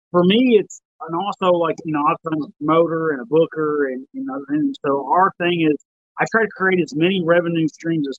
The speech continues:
possible to filter to the bottom line. So, you know,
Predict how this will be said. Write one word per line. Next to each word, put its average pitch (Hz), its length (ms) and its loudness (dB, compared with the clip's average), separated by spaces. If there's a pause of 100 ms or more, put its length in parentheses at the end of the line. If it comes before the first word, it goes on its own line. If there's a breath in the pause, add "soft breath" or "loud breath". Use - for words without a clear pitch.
possible 135 600 -6 (600)
to 156 160 -2 (360)
filter 175 300 0
to 143 100 -10
the 135 80 -4
bottom 127 340 -2
line. 123 200 -6 (640)
So, 151 160 2
you 147 160 4
know, 143 400 4